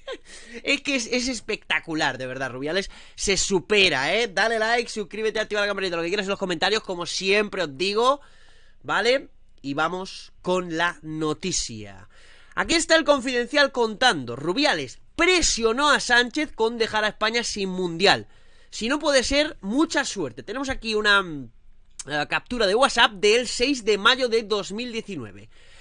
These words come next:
"Gracias, presidente, pero no es con Guira-, Guirao con quien tengo que hablar. Si no puede ser, no te preocupes,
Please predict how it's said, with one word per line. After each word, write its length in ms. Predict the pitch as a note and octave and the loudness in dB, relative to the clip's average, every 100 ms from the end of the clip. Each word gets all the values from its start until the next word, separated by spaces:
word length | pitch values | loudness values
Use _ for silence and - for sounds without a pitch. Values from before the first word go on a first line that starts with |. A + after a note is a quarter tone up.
| - - | -18 -2
"Gracias, 400 | A#3 C4+ C#4 C4 | 2 4 4 0
presidente, 800 | B3 G#3+ A#3 C#4 C4+ C4+ C4+ - - - - | -2 -2 -2 -2 0 0 0 -2 -20 -20 0
pero 300 | G#3 G#3+ G#3+ | 4 6 4
no 420 | G#3+ C4+ C#4 B3 | 2 4 4 6
es 280 | C4+ C#4 - | 4 2 0
con 440 | - A#3+ C4+ B3 | 4 4 4 -4
Guira-, 560 | - D#3+ E3+ G3+ A3 B3 | -8 -10 -6 2 4 4
Guirao 520 | F3+ G3 A3 C4 C#4 C#4 - - | 2 2 6 8 6 2 -14 -2
con 160 | G#3 G3+ | 0 2
quien 180 | G#3 | 2
tengo 240 | G3 B3 B3 | 2 0 0
que 100 | G#3+ | 2
hablar. 440 | F3 C#3 A#2 G#2 - - - | 2 0 -6 -8 -18 -20 -20
Si 360 | - - - A3+ | -10 -4 -2 2
no 120 | D4 | 2
puede 260 | C#4 C#4+ B3+ | 6 6 6
ser, 220 | - C4+ | 6 2
no 160 | C4+ C4 | 2 0
te 100 | B3 | 0
preocupes, 760 | A#3+ A3 C#4+ C#4+ C#4 C#4 - | 0 2 2 2 0 -2 -8